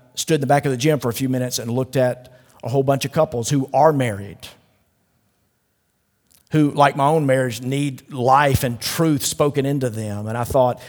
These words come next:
how beautiful it is to see these couples, especially men. I get it Friday night. I get that you came Friday night. That's date night, right? You, you check that off as date night. But you came back on Saturday morning and invested four hours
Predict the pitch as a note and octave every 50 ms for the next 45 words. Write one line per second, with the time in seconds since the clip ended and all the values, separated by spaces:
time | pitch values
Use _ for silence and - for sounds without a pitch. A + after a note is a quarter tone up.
0 | - - - - D3+ C3+ B2 D3 E3 E3+ - D3+ C#3 C3+ C3+ C3+ D3 D3+ C#3+ C#3+
1 | - B2+ - - - D3 C#3 C3 A#2+ - - - - - A#2+ A2+ D3 D3+ E3 D3
2 | - - - - E3+ D#3 C3+ C#3 C3 A2+ C3 C3 - - F3 E3 - D#3 C#3 B2
3 | B2 B2+ C#3 D#3 E3+ D#3+ C3 A2+ F#2 E2 D#2+ D#2+ - - - - - C#3+ D3 C3
4 | E3 G#3 G#3+ D#3+ B2 - - D#3 C#3+ C3 B2+ C3+ C3 B2+ C3 C3+ B2+ G#3+ - -
5 | D#3 - D3 - - D#3+ C#3+ - - D3+ C#3+ C3+ A#2+ A#2 C#3 D3 - - B2+ A#2
6 | D#3 D#3 D#3 - A#2+ A2 G#2 G#2+ A#2 C3 C3 C3+ D3+ D3+ - E3+ - E3 D3+ -
7 | - F#3+ E3 - D#3+ D3+ D3 C#3+ - C3 A2+ A2 B2+ D3+ D#3 D#3 C#3+ B2+ A#2+ -
8 | - - - - - D3+ - F#3+ F3+ - G3+ F#3 D#3 E3+ E3+ E3+ - D#3+ C#3+ -
9 | - - G#3 F3+ F3+ F3 E3 D3+ D3 C#3 C#3+ D#3 F3 E3 D3+ C3+ C3+ B2+ B2 B2
10 | C#3+ C#3+ - - C#3+ A#2+ - - C#3+ C#3+ C3+ B2+ B2 A#2 A2 G2+ F2+ F2 - -
11 | - - - - - - -